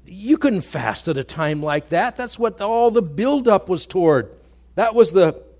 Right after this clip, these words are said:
that was the celebration. Well, instead, you've got the Pharisees and the disciples of John fasting.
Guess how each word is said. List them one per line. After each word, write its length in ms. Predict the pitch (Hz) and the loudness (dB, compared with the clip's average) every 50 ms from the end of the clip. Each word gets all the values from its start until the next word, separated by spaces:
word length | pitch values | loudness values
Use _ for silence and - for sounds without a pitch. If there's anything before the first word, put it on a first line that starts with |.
| _ _ _ _ _ _ _ _ | _ _ _ _ _ _ _ _
that 220 | - - 220 233 233 | -4 -2 -2 0 2
was 160 | 247 175 107 | 0 0 0
the 100 | 160 165 | -2 -6
celebration. 1160 | - - - - 190 196 208 208 185 151 135 160 165 180 190 202 - - - 175 160 117 90 - _ _ _ _ _ _ _ _ _ _ _ _ _ _ _ _ _ _ _ _ _ _ | -6 -6 -6 -4 0 0 2 2 0 -2 -4 -8 -6 -6 -6 -8 -10 -8 -6 -6 -8 -8 -10 -16 _ _ _ _ _ _ _ _ _ _ _ _ _ _ _ _ _ _ _ _ _ _
Well, 120 | - 110 120 | -10 -10 -10
instead, 580 | 127 - - - 202 196 175 175 160 156 - - - _ _ _ _ _ _ _ _ _ _ _ _ _ _ | -8 -6 0 2 6 6 6 4 4 -2 -10 -12 -20 _ _ _ _ _ _ _ _ _ _ _ _ _ _
you've 100 | - 113 | -18 -10
got 260 | 107 131 127 131 131 - | -6 -4 -2 -2 -4 -4
the 280 | 131 123 120 110 101 - | -4 -4 -4 -6 -8 -14
Pharisees 680 | - - 156 156 151 143 131 - - 127 123 131 117 120 | -8 -2 2 2 2 2 0 -2 -6 -6 -6 -6 -6 -8
and 120 | 120 110 | -8 -8
the 100 | 110 123 | -6 -8
disciples 520 | 123 123 - 160 151 156 147 147 139 120 | -8 -6 -2 0 0 2 0 0 -4 -6
of 140 | 110 120 107 | -8 -10 -10
John 460 | 101 123 147 143 131 123 123 123 123 - - - - _ _ _ _ _ _ | -4 -4 -2 -2 0 -2 -2 -4 -6 -10 -16 -20 -20 _ _ _ _ _ _
fasting. 580 | _ _ - - 113 113 104 - - 120 101 92 | _ _ -12 -12 -10 -10 -12 -12 -14 -14 -16 -16